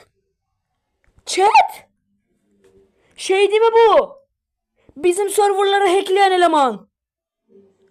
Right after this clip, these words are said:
Hani al, şey, where yazıyordu.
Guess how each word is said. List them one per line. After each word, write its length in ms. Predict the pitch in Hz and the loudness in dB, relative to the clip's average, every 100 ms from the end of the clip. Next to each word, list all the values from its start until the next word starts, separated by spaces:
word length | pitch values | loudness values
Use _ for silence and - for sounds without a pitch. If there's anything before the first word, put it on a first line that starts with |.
| _ _ _ _ | _ _ _ _
Hani 220 | 311 359 | -4 0
al, 460 | 339 359 339 - - | 0 0 -2 -8 -14
şey, 240 | 254 370 | -8 -4
where 360 | 370 359 381 381 | -2 -2 0 0
yazıyordu. 720 | 370 311 311 302 254 226 | 0 -4 -4 -2 -2 -4